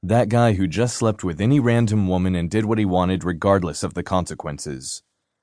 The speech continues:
No, he was the elementary school principal now. He had duties. But just looking at her made him want to throw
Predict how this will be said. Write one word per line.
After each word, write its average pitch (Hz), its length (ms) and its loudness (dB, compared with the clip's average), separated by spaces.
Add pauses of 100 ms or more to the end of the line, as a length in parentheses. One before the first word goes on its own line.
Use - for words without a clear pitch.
(280)
No, 104 240 4
he 90 140 -2
was 131 180 0
the 127 200 0
elementary 131 580 2
school 123 360 -2
principal 135 480 -2
now. 69 440 -6 (440)
He 113 140 2
had 135 220 4
duties. 131 600 -2 (760)
But 95 140 -2
just - 280 -4
looking 113 280 2
at 82 120 -4
her 92 120 -2
made 90 240 0
him 98 140 2
want 92 200 2
to 87 80 -4
throw 95 260 0